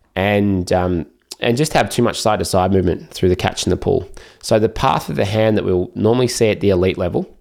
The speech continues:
is it's like a long S. There's gonna be a little bit of out sweep in the beginning, meaning the hand comes a-,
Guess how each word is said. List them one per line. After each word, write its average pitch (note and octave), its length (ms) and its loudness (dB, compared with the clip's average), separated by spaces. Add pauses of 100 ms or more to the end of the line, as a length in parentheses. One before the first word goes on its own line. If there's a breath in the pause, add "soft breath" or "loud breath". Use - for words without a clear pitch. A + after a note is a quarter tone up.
(720)
is G#2 140 0
it's - 160 -4
like A2 180 2
a G#2 60 2
long F#2+ 460 2
S. - 360 -6 (240 loud breath)
There's - 160 -2
gonna G#2+ 160 0
be G2+ 100 0
a F#2 60 2
little B2 340 2
bit A2+ 140 4
of F2+ 300 0 (280)
out G2+ 240 -4
sweep - 360 -2
in A2 40 4
the G#2 60 4
beginning, D3+ 380 0 (560)
meaning G2 220 2
the F#2 40 0
hand F#2+ 240 0
comes F#2 220 -2
a-, - 180 -2